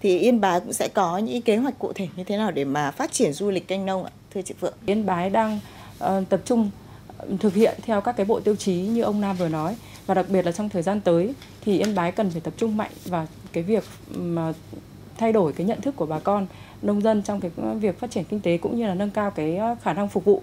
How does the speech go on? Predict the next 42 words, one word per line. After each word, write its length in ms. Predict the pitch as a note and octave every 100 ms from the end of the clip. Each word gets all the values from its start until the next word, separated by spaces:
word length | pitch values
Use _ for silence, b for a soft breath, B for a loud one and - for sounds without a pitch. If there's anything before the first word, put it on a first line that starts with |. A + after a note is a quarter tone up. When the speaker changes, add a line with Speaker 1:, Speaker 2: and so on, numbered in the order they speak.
| -
Speaker 2:
cái 100 | F3
khả 100 | F3
năng 160 | E3 G3+
đáp 140 | A#3+
ứng 160 | F3+ F#3
tại 140 | -
địa 120 | F#3+
phương 240 | - A3+ G#3 B B B
để 180 | G3 E3
có 140 | -
thể 140 | F3 F#3+
đáp 180 | G3+ A#3+
ứng 260 | F3+ F#3+
những 120 | C4
cái 120 | A3+ F#3
làn 160 | G#3
sóng 240 | E3 E3 F#3
du, 80 | A3
mà, 280 | - G3 F3 E3+ B B
ờ, 100 | E3+
du 140 | E3+ G#3
khách, 240 | G3+ C4+ C4 -
ờ, 160 | - F#3
về 220 | F3 E3+
với 180 | D#3 D#3+
Yên 180 | G#3 G#3
Bái 200 | E3 F3
sau 200 | A3 A3
một 140 | F#3+ D#3+
cái, 180 | D#3
ờ, 80 | F3+ G#3 B B - G3+ G3
rất 180 | C4+
là 60 | D#4+
nhiều 240 | G3+ G3
những 100 | E3+
cái 120 | F3+ A3
hoạt 120 | G3+
động 120 | F3+
quảng 200 | - D3
bá 140 | C#3+ D3
vừa 120 | G#3
rồi. 200 | F3+ D#3